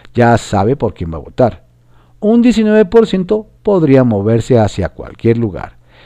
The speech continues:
y ese es el que las campañas moverán. Por cierto, los votos útiles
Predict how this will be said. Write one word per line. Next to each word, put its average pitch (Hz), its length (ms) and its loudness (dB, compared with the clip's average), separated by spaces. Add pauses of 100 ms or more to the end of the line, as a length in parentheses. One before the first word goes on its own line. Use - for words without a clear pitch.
(200)
y 87 260 -2
ese 160 400 2 (300)
es 120 260 -2
el 110 140 -6
que 98 100 -8
las 87 220 -10
campañas 113 520 -2
moverán. 104 500 -6 (680)
Por 85 240 -10
cierto, 120 480 2 (340)
los - 180 -8
votos - 760 0 (100)
útiles 233 560 0